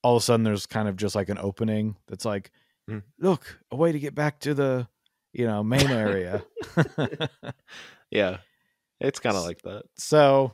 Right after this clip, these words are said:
Speaker 1: you kinda have to work your way there, but then you can just get out quick.
Speaker 2: Yeah.
Speaker 1: Fine. But I like, I mean, it was, it should be worth something that he sacrificed knowing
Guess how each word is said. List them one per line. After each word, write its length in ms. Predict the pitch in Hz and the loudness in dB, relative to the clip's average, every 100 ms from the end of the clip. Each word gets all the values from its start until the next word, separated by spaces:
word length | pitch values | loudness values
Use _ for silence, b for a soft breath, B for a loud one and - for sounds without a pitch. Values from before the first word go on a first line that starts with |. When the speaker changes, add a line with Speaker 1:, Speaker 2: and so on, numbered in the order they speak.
| - | -4
Speaker 1:
you 140 | 131 | 0
kinda 200 | 156 156 | 4 6
have 120 | 147 | 6
to 80 | 143 | 4
work 240 | 127 147 - | 4 4 6
your 120 | 131 | 8
way 180 | 123 117 | 8 8
there, 520 | 117 117 117 117 101 _ _ _ | 8 6 6 4 0 _ _ _
but 140 | 117 107 | -2 2
then 120 | 113 | 0
you 120 | 107 | 0
can 120 | 107 | -2
just 180 | 104 98 | -6 -4
get 140 | 107 98 | -4 -2
out 220 | 95 80 | -4 -6
quick. 320 | 95 82 - | -10 -10 -14
Speaker 2:
Yeah. 60 | - _ _ | -20 _ _
Speaker 1:
Fine. 360 | 117 113 110 107 b b b b - | -2 0 -2 -6 b b b b 4
But 120 | 185 | 8
I 100 | 180 | 10
like, 360 | 170 185 196 - | 10 10 8 6
I 60 | |
mean, 320 | 151 165 156 151 _ | 6 6 6 2 _
it 80 | - | 4
was, 460 | 139 151 170 151 139 | 8 10 10 10 6
it 100 | 127 | 0
should 180 | - 165 | 4 6
be 120 | 156 | 6
worth 340 | 127 113 156 139 | 6 6 6 6
something 400 | 143 127 120 120 | 4 4 2 0
that 120 | 113 | 0
he 160 | 101 120 | -2 -2
sacrificed 800 | - 123 127 127 110 113 110 - | 0 2 2 2 0 2 0 0
knowing 640 | 110 127 131 117 110 107 | 2 4 4 4 0 -2